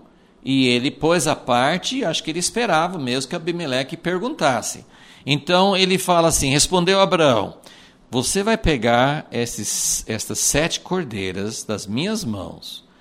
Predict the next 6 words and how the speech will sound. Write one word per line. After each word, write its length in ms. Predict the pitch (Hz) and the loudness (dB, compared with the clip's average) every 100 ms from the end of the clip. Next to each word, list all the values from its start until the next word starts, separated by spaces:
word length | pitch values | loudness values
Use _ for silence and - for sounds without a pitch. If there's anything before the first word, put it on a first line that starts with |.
| - - - - | -20 -20 -20 -2
para 220 | 135 139 | 2 2
que 180 | 143 147 | 0 -2
sejam 640 | - - 165 180 180 170 | 0 2 2 2 0 0
em 120 | 165 | -2
testemunho 1400 | 160 - 202 269 - - 226 240 151 135 117 92 85 - _ _ _ _ _ _ _ _ _ _ _ _ _ _ _ - | -4 -2 0 2 2 0 -4 -2 -2 -2 -2 -8 -16 -18 _ _ _ _ _ _ _ _ _ _ _ _ _ _ _ -12
que 420 | - 127 127 | -2 0 0